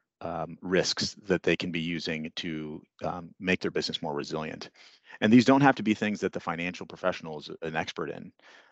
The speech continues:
Uh, they, these are things that they can leverage their network in. So, for example, i-, inquiring as to whether your, uh, clients are working with accountants, whether they're working with an attorney,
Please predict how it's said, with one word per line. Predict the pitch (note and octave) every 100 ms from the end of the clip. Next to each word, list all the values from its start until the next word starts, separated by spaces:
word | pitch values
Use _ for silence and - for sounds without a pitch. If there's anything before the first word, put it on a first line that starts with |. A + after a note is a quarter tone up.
| -
Uh, | E2
they, | G#2+ A2
these | G2+ G#2
are |
things | G2+ G2 F2
that | E2
they | F2
can | F2 E2
leverage | E2+ E2 D#2+ - -
their | E2
network | E2+ - D2 E2+
in. | E2 D#2+
So, | G2
for | G#2+ F#2
example, | F2+ F#2 F2+ D#2 - - - _ - -
i-, | - - -
inquiring | A2+ A2 - G#2+ G2
as | F2
to | F2+
whether | E2+ F2
your, | E2+ E2 F#2 -
uh, | F2 F2+ D#2 D2
clients | - F2+ E2+ F2
are |
working | E2 E2 E2+ E2
with | D#2
accountants, | - E2+ F2 E2 - - - _ - - -
whether | F2+ E2+
they're | E2
working | E2 F#2
with | E2 E2
an |
attorney, | D#2+ - F2+ E2 A2